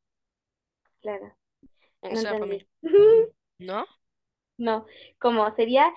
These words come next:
Speaker 1: sí, sería
Speaker 2: Eh,
Speaker 1: gradualmente, pero primero viendo si también esta persona tiene
Speaker 2: claro.
Speaker 1: un interés.
Speaker 2: O si es que podría desarrollar un interés. Porque si es que es como un rotundo no, entonces ¿pa' qué estoy puro weando?
Speaker 1: Claro, pero es que yo siempre pienso que no siempre, no,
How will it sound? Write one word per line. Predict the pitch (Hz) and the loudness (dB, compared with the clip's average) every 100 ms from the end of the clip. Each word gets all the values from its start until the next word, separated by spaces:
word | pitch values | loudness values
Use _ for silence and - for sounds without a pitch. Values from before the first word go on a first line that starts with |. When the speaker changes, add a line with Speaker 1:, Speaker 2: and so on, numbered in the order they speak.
| _ _ _ | _ _ _
Speaker 1:
sí, | 302 277 | -8 -4
sería | 277 254 294 | -2 0 0
Speaker 2:
Eh, | |
Speaker 1:
gradualmente, | 320 285 277 285 320 330 330 254 262 269 | 2 0 0 -2 -6 -12 -8 -2 -2 -2
pero | 254 233 | -4 -4
primero | 233 247 269 285 | -6 -6 -6 -6
viendo | 262 285 285 294 311 | -8 -8 -6 -6 -6
si | 247 247 | -12 -12
también | 240 240 262 | -8 -6 -6
esta | 285 | -8
persona | 247 254 254 | -10 -8 -6
tiene | 254 | -4
Speaker 2:
claro. | 269 269 | -4 -4
Speaker 1:
un | 254 | -6
interés. | 247 247 240 - _ _ _ _ _ | -4 -4 -4 -10 _ _ _ _ _
Speaker 2:
O | - 202 | -14 -12
si | 196 - | -12 -14
es | 185 | -14
que | - 190 | -16 -16
podría | 190 175 180 202 226 | -16 -16 -18 -18 -16
desarrollar | 220 214 202 202 | -16 -18 -18 -18
un | 202 | -18
interés. | 202 - 180 - - | -20 -20 -20 -20 -20
Porque | - 185 | -18 -18
si | - | -18
es | 190 | -18
que | 208 | -16
es | - | -16
como | 214 214 | -12 -12
un | |
rotundo | 202 190 196 208 202 | -12 -14 -14 -18 -18
no, | 190 196 | -16 -18
entonces | 226 - 185 180 | -18 -20 -20 -18
¿pa' | - 175 | -18 -16
qué | 247 | -18
estoy | - 320 262 _ | -18 -20 -20 _
puro | 190 180 - | -12 -10 -12
weando? | 160 147 131 139 - 233 220 202 - _ _ _ _ _ _ _ | -10 -8 -8 -12 -14 -12 -12 -16 -18 _ _ _ _ _ _ _
Speaker 1:
Claro, | 247 226 208 202 | -6 -4 -4 -2
pero | 226 | -4
es | 240 | -4
que | 285 | -6
yo | |
siempre | 330 311 285 | -6 -6 -8
pienso | 311 320 | -8 -6
que | 302 | -6
no | 302 | -8
siempre, | - 339 339 - | -8 -8 -6 -6
no, | 247 285 349 | -4 -4 -6